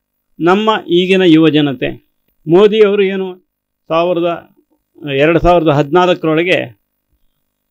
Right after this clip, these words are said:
ಇಡೀ ವಿಶ್ವಕ್ಕೆ ಯೋಗ ದಿನವನ್ನಾಗಿ ಏನು create ಮಾಡಿದ್ರು, ಇವತ್ತು ಪ್ರಪಂಚದ ನೂರ ಎಂಬತ್ನಾಲ್ಕು ದೇಶಗಳಲ್ಲೂ ಕೂಡ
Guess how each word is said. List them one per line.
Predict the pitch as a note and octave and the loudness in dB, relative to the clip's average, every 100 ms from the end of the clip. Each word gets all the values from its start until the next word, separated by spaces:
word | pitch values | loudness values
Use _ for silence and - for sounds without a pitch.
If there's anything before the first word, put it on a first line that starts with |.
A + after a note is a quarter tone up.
| _ _ - | _ _ -6
ಇಡೀ | D#3+ G#3+ A3+ | -2 0 2
ವಿಶ್ವಕ್ಕೆ | F3 E3+ - G3+ - G3+ D3+ - _ _ _ _ _ _ _ _ _ _ _ _ _ _ _ _ _ _ _ _ | 2 2 0 -4 -2 -2 -2 -4 _ _ _ _ _ _ _ _ _ _ _ _ _ _ _ _ _ _ _ _
ಯೋಗ | D#3 D#3 F3+ | 0 2 2
ದಿನವನ್ನಾಗಿ | F#3 E3+ E3 E3 D#3+ D#3 | 0 0 0 0 -2 -2
ಏನು | D3+ D3+ C#3 A#2 G#2+ _ _ | -4 -6 -8 -14 _ _ _
create | D3+ E3 E3+ D#3+ | -4 -2 -2 -2
ಮಾಡಿದ್ರು, | C#3+ C3+ B2+ C3+ A#2 - | -4 -4 -8 -12 -18 -12
ಇವತ್ತು | D3 D3+ D3 | -8 -6 -8
ಪ್ರಪಂಚದ | C#3 D3 - F3 F3+ F3+ F3+ G3 - _ _ _ _ _ _ _ | -6 -4 0 -2 0 -2 -2 -4 -8 _ _ _ _ _ _ _
ನೂರ | - D#3 E3 E3+ D#3 - - _ _ | 2 4 4 2 0 -12 -20 _ _
ಎಂಬತ್ನಾಲ್ಕು | - D3+ E3+ E3 D3+ D3+ D3+ - D3+ C3+ | -4 0 0 0 2 2 0 -4 -8 0
ದೇಶಗಳಲ್ಲೂ | D#3+ D#3+ E3+ D#3 D#3 C#3 | 2 2 -2 0 0 0
ಕೂಡ | G3 | 0